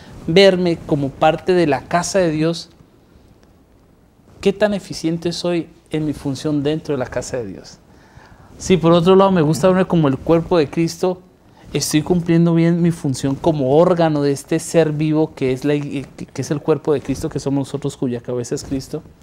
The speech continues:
Si nos vemos como las ovejas, ¿estamos realmente siguiendo la voz del pastor? Es decir, es lindo pensar que todas estas representaciones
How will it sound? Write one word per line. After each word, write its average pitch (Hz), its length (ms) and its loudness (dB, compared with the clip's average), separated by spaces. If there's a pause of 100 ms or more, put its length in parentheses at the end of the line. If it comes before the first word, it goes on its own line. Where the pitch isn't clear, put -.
(720)
Si - 140 0
nos 185 160 4
vemos 202 280 4
como 160 380 2
las 147 340 0
ovejas, 175 500 2 (680)
¿estamos 170 520 2
realmente 165 420 4
siguiendo 160 560 0
la 147 120 2
voz 135 220 0
del 156 140 -4
pastor? 156 360 -4
Es 170 80 0
decir, 190 360 2 (1160)
es 170 260 2
lindo 220 380 4
pensar 185 380 2
que 165 120 0
todas 254 540 2
estas 214 440 2
representaciones 170 1080 -4